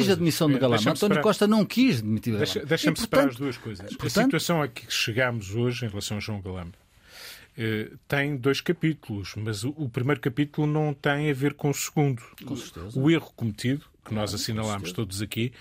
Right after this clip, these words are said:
Speaker 1: é, eh, António Costa não, não ter sido consequente com a situação que foi criada e ter, digamos, se libertado de um peso que obviamente só o prejudicava.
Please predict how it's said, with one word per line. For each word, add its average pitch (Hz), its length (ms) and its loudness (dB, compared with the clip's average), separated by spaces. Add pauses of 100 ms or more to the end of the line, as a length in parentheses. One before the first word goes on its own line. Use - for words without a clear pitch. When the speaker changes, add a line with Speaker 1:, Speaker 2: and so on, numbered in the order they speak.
(340)
Speaker 1:
é, 127 340 0
eh, 120 280 -4
António 110 280 -4
Costa 123 380 -2
não, 147 260 -2
não 110 300 -6
ter 117 400 -2
sido 120 380 -2
consequente 135 760 -2 (260)
com 143 120 0
a 143 40 2
situação 139 520 0
que - 80 -14
foi 156 160 2
criada 127 680 2
e 151 140 0
ter, 139 460 2
digamos, 117 460 0
se 110 160 -2 (280)
libertado 123 680 0
de 107 100 -2
um 120 100 0
peso 110 480 -2
que - 140 -6
obviamente 101 440 -6
só 98 280 -4
o 92 60 -8
prejudicava. 95 600 -8